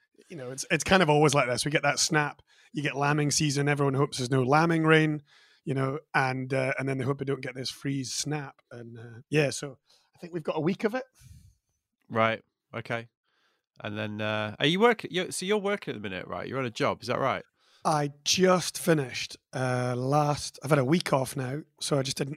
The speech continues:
Speaker 1: eight-week shoot, or, um, in fact, was it eight weeks? Setting up for a shoot, um,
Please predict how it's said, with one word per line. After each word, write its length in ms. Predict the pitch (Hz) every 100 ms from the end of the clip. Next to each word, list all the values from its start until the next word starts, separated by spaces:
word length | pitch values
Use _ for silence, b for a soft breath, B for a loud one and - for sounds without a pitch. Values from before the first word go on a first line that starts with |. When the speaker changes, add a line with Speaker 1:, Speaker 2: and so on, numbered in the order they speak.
| -
Speaker 1:
eight-week 460 | 156 151 147 143
shoot, 440 | - - 143 135 - -
or, 460 | - 120 127 120 - _
um, 200 | 127 123
in 60 | 131
fact, 420 | - 143 127 - _ _ _ _ _ _
was 120 | 180 202
it 80 |
eight 160 | 208 226
weeks? 360 | 294 - - - _ _ _ _ _ _ _ _ _ _ _ _
Setting 320 | - 165 151
up 160 | 143 -
for 120 | 139
a 40 |
shoot, 260 | 135 - 311 _ _ _ _ _ _ _ _ _ _ _ _ -
um, 600 | 147 139 135 135 135 143